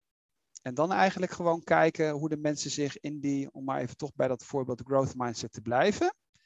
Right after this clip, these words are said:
En de weg is het doel. Als de weg het doel is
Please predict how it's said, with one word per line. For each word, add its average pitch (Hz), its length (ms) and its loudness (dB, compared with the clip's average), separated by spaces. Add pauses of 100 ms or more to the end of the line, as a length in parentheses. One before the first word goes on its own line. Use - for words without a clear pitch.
(440)
En 135 380 0
de 160 160 6
weg 143 340 6
is 160 240 0
het 135 200 0
doel. 269 320 6 (720)
Als - 160 0
de 143 100 -2
weg 240 180 8
het 226 140 4
doel 202 220 8
is 135 320 2